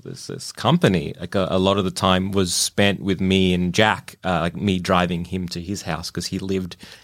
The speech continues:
an hour away and didn't drive, still doesn't drive.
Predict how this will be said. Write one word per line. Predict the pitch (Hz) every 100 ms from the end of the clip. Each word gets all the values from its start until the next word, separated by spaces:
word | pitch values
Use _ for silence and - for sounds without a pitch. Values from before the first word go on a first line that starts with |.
| _ -
an | 135 120
hour | 107 95 101 98
away | 101 143 113 - - - - _
and | 95 98 92
didn't | 98 107
drive, | 123 156 135 -
still | - 175 135
doesn't | 139 165 143 135
drive. | 147 - - -